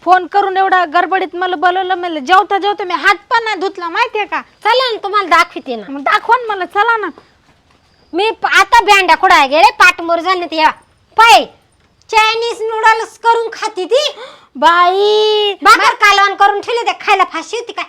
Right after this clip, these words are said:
Speaker 1: माय पोरीला तुम्ही देत नसतील म्हणून माय पोर असं करून खात असेल.
Speaker 2: आता कशा बोलल्या? देत नसेल म्हणजे तिने खायचं नाही काही.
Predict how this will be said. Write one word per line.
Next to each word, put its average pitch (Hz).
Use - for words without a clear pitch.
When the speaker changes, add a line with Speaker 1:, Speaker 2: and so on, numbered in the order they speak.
Speaker 1:
माय 427
पोरीला 403
तुम्ही 392
देत 392
नसतील 415
म्हणून 403
माय 440
पोर 381
असं 339
करून 311
खात 277
असेल. 233
Speaker 2:
आता 440
कशा 480
बोलल्या? 294
देत 381
नसेल 440
म्हणजे 349
तिने 539
खायचं 403
नाही 508
काही. 381